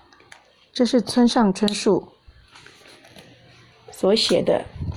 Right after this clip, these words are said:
《辽国到底有什么》，简单很想跟大家分享的片段。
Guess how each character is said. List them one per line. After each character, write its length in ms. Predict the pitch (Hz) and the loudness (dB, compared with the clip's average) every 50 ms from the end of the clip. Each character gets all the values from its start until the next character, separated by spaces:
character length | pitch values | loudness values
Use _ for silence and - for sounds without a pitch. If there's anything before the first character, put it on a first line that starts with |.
| - - 190 | -6 -2 0
《辽 200 | 180 170 185 214 | 0 0 0 0
国 260 | - - 175 175 185 | 0 0 0 0 0
到 260 | 185 - - 240 208 | -2 -2 -2 0 0
底 200 | 175 - 175 165 | 0 0 0 2
有 160 | - 143 147 | 2 2 0
什 240 | - - - 175 160 | -2 -4 -2 0 0
么》， 200 | 170 180 156 - - - - - _ _ _ _ _ _ - | 2 0 0 -2 -8 -14 -20 -20 _ _ _ _ _ _ -8
简 220 | - - 151 151 | -4 -2 0 0
单 340 | 156 202 208 202 208 214 240 - - _ _ | 0 0 0 2 0 0 -2 -4 -8 _ _
很 300 | - - - 175 180 196 | -12 -4 0 0 0 2
想 220 | - 214 165 156 | 2 0 -2 0
跟 180 | - 190 190 202 | 0 0 0 2
大 160 | 208 190 185 | 0 0 -2
家 240 | - 202 180 185 190 | 0 -2 -2 -2 -2
分 240 | - - 196 175 | -2 0 0 0
享 240 | 190 196 - - - | 0 -2 -4 -6 -4
的 100 | 160 - | -4 -4
片 320 | - - - - 175 147 147 | -4 -4 -4 -2 -2 -2 -2
段。 320 | - 175 160 - - - | -2 -2 -2 -4 -6 -14